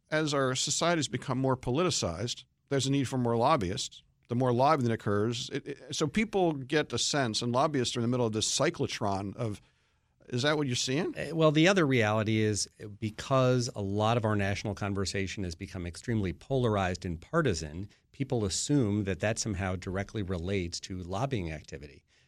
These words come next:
Speaker 2: Both my experience and I think most of the people who lobby on behalf of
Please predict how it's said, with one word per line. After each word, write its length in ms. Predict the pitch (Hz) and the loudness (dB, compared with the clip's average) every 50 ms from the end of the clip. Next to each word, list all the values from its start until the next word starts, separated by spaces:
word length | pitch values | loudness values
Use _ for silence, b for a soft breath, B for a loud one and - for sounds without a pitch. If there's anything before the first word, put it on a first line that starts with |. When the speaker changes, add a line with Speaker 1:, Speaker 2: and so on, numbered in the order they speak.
| b b b _ _ | b b b _ _
Speaker 2:
Both 240 | - 113 107 104 - | -2 -2 0 0 -2
my 240 | 104 104 110 120 135 | -2 0 0 2 2
experience 580 | 135 120 - - - 117 113 113 113 110 110 - | 0 0 -2 -4 -4 -2 0 0 0 -2 -4 -4
and 100 | 113 104 | -6 -6
I 60 | 101 | -4
think 220 | - 110 95 - | -4 -4 -4 -2
most 340 | 98 98 104 113 117 - - | -2 0 0 0 0 -2 -4
of 80 | 113 87 | -6 -6
the 60 | 90 | -6
people 400 | - 104 101 95 - 98 95 87 | -6 -6 -6 -4 -4 -4 -4 -4
who 120 | 95 101 | -6 -8
lobby 440 | 90 90 95 98 101 98 98 92 90 | -6 -4 -4 -2 -2 -2 -2 -4 -4
on 160 | 90 87 85 | -4 -6 -8
behalf 420 | 85 90 80 90 92 90 87 - - | -8 -8 -8 -6 -6 -6 -8 -8 -10
of 220 | 87 82 82 | -10 -10 -12